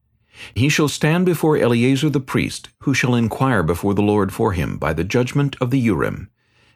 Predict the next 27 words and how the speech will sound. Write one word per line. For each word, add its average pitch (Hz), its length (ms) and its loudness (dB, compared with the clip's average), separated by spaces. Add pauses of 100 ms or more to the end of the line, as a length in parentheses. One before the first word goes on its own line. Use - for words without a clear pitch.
At 107 100 0
his 135 180 0
word 127 380 0
they 120 140 0
shall 117 180 0
go 107 160 2
out, 67 300 -4 (360)
and 64 140 -6
at 107 140 2
his 120 180 2
word 92 400 0
they 98 120 0
shall 101 180 -2
come 90 180 -2
in, 55 300 -6 (280)
he 131 460 0
and 82 140 -2
all 85 200 0
the 123 120 -2
children 135 340 0
of 113 80 0
Israel 113 340 0
with 104 200 -2
him, 71 260 -6 (320)
all 110 220 2
the 85 100 0
congregation. 76 800 -4